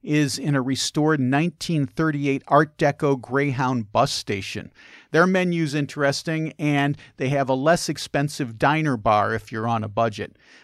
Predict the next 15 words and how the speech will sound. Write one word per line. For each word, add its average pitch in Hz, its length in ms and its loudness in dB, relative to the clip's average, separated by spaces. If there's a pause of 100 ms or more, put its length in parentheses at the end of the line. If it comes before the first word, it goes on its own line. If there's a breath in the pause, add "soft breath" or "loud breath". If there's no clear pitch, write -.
(120 soft breath)
Lots 160 420 4
of 196 80 0
places 147 520 -2
have 135 360 0
warm 135 400 0
olives 131 420 2
on 110 140 -2
the 107 80 -6
menu, 107 340 -4
but 113 240 -2 (220 loud breath)
The 131 160 -4
Gray 160 440 0
has 143 500 -2
smoked 147 720 -2
olives. 78 580 -6